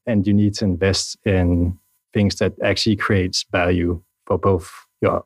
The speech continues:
office, but obviously also for your clients. And at the end of the day, the people who are gonna use the buildings that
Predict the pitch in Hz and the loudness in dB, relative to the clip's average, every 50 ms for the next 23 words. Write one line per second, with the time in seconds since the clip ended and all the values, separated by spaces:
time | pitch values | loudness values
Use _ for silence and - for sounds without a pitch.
0 | - - 131 135 - 185 - - - 104 95 92 101 95 101 113 107 92 - - | -4 -4 -2 -2 0 -2 -2 -2 -2 -2 -2 0 -2 0 2 2 2 0 0 -2
1 | 95 90 92 92 - 101 - - 87 87 87 - - 90 87 87 90 95 - - | -2 0 0 0 0 -2 -2 -2 -4 -4 -4 -2 -2 -2 0 -2 -2 -4 -4 -2
2 | - 113 101 92 92 90 - _ _ _ _ _ _ _ _ - 98 - - - | 0 2 2 2 2 0 -2 _ _ _ _ _ _ _ _ -6 -6 -6 -4 -2
3 | 123 110 101 98 104 104 104 104 - 107 98 92 92 92 90 - 107 101 98 95 | 0 2 2 4 2 2 0 0 0 0 0 2 2 0 0 0 0 0 2 2
4 | 95 90 87 92 92 90 87 95 95 95 92 - - 92 - 92 90 87 90 87 | 0 2 2 2 2 2 2 2 2 2 2 0 -4 -4 -2 -2 0 0 0 -2
5 | - - 92 90 - | -2 -2 -4 -4 -4